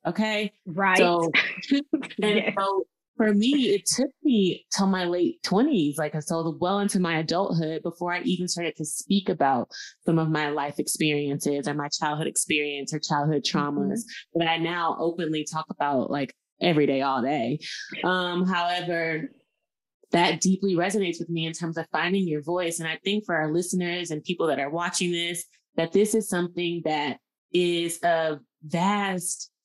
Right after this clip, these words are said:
Speaker 1: significance in your healing journey, is finding your voice,
Speaker 2: Yes.
Speaker 1: speaking your truth, and
Speaker 2: Mm-hmm.
Speaker 1: really knowing the difference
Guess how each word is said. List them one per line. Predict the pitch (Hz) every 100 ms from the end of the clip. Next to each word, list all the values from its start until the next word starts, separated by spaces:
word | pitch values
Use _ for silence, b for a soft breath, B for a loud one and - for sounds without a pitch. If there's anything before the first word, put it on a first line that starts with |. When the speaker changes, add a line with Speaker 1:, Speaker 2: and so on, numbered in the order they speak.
| _
Speaker 1:
significance | - 165 160 175 190 185 165 139 131 - -
in | 202 208
your | 190 170 160
healing | 156 - 190 180 156 143
journey, | 165 170 165 147 151 b b _ -
is | 170 170
finding | - 185 208 214 208
your | 160 147
voice, | 135 160 151 131 190 - - - _ _ 208
Speaker 2:
Yes. | 180 185 180 -
Speaker 1:
speaking | - 233 233 - 233 226
your | 165 151
truth, | 151 - 233 240 165 156 - - _ _ _ _ _ 208
and | 190 190
Speaker 2:
Mm-hmm. | 170
Speaker 1:
really | 220 247 - -
knowing | 185 233 208 175
the | 165
difference | 220 254 160 143 - - -